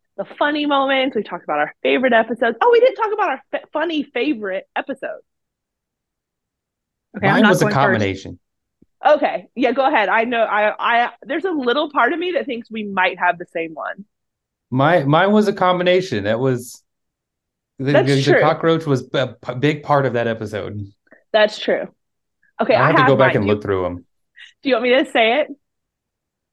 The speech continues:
Speaker 2: Yeah, say it, 'cause I feel like it's probably the same one, but go ahead.
Speaker 1: Okay. Mine, it, it, it was way back in, hold on, let's look here. I have it pulled up here. It's twenty nineteen. It was season three.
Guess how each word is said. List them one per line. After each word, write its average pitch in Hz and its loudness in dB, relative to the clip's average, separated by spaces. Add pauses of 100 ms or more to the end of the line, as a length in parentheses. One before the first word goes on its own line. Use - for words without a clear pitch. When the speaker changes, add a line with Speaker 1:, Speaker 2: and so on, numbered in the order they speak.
(600)
Speaker 2:
Yeah, 240 4
say 226 0
it, - -8
'cause 269 -8
I 240 0
feel 262 -4
like 220 -4
it's 254 -8
probably 202 -6
the 202 -4
same 190 -6
one, 165 -6
but 165 -4 (200)
go 190 4
ahead. 233 4
Speaker 1:
Okay. 233 2 (420)
Mine, 285 2
it, 285 0
it, 269 -2 (180)
it 254 2
was 262 -6
way 214 0
back 262 0
in, 196 -6
hold 220 -10
on, 165 -12
let's - -10
look 208 -8
here. - -6
I - -14
have 240 -4
it - -10
pulled - -12
up - -12
here. 185 -2
It's - -12
twenty 294 2
nineteen. 240 2
It 226 4
was - 2
season 339 4
three. 165 0